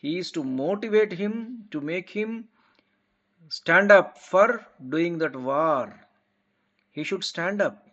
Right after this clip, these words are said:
He must be ready. He must make him ready to do the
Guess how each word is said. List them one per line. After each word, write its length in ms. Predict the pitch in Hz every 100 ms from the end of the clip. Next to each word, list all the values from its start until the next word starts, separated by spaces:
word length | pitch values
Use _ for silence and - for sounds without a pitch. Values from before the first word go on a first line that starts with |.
| _ _ _ _ _ _ _ 143
He 100 | 165
must 180 | 175 147
be 140 | 156
ready. 300 | 135 175 208 120 - _ _ _ _ _ _ _ _
He 100 | 147
must 220 | 175 -
make 280 | 151 208 220
him 120 | 233
ready 340 | 185 185 214 196
to 120 | 170
do 80 | 151
the 300 | 175 202 269